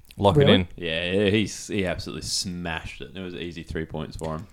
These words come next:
Speaker 2: I think, uh,
Speaker 1: Been saying that all year.
Speaker 2: was it last year, year before last, they paid out bets on Gary Ablett,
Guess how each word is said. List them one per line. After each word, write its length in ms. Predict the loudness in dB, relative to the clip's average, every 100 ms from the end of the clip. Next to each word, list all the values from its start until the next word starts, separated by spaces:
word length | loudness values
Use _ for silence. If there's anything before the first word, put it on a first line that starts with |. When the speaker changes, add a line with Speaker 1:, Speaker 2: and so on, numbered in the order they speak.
| 2
Speaker 2:
I 100 | 6
think, 280 | 6 4 4 8
uh, 300 | 10 12 10
Speaker 1:
Been 120 | 10
saying 220 | 8 8
that 120 | 6
all 80 | 8
year. 120 | 10
Speaker 2:
was 100 | 10
it 140 | 8 8
last 680 | 8 8 8 6 2 2
year, 200 | 6 8
year 280 | 8 8 8
before 520 | 8 6 8 10 10
last, 480 | 10 8 6 2 0
they 640 | 2 6 6 6 4 2 -6 -14 0 2
paid 320 | 6 6 8
out 300 | 8 4 4
bets 260 | 2 2 2
on 160 | 2
Gary 340 | 6 6 6 6
Ablett, 340 | 6 4 0